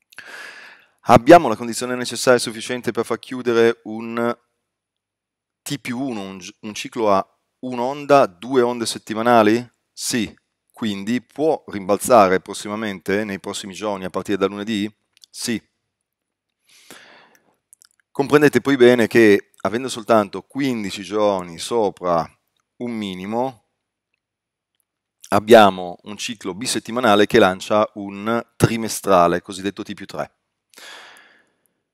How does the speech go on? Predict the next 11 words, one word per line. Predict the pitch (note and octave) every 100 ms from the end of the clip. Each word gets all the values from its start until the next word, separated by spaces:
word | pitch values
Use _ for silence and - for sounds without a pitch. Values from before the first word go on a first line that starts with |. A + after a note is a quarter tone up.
| _ _ _ _ _ -
In | C3+
questo | D3 E3
momento | D#3 D#3 A2+ G#2+
il |
ciclo | G2 C3+ G#2+ G2
sembra | F#2+ - B2+ G#2+ G2 F#2+ F2+ E2+ D#2+ -
ben | - B2
impostato | C#3 G#2+ G#2 G#2 F#2+ F#2 F#2
per | - F#2+
la | F#2
salita. | - E2+ D#2+ - C#3+ E3+